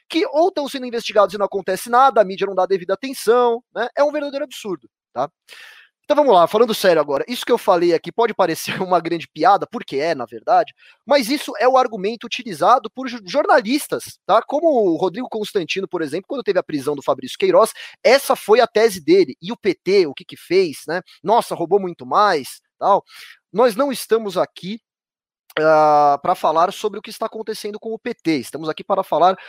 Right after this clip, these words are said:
sobre o governo federal, né? É aquela história, né? O, o que eu, que eu sempre brinco. O bolsonarista,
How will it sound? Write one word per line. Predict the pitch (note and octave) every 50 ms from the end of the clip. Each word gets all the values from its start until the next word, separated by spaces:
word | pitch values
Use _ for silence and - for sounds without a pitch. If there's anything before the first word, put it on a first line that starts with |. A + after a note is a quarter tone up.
| - _
sobre | - - - A3+ A3 A#3
o | G#3
governo | G3+ F3+ D#3 G3 G#3 G3+ F3
federal, | - - F#3 F3+ F#3+ C#3+ D3 D3 B2+ G#2+ - - _ _ _
né? | - A#2+ C3+ D3+ D3+ _ _
É | B2 A#2+
aquela | - - F3+ G3+
história, | - - - E3+ D#3 C3+ B2 A#2+
né? | B2 C3
O, | C3 C3 C3 C3 B2+ C#3 C#3 C3+
o | B2+ A2
que | - C3+
eu, | C3 B2+ A#2+
que | - - C3
eu | B2+
sempre | - - C#3 - F#3+
brinco. | F3 C#3+ B2+ A#2+ - - -
O | - G#3+ A#3+
bolsonarista, | F#3+ G3+ F3+ D#3+ - - C#3+ C#3 C3 A#2+ B2 D3+ E3+ - - G#3+ B3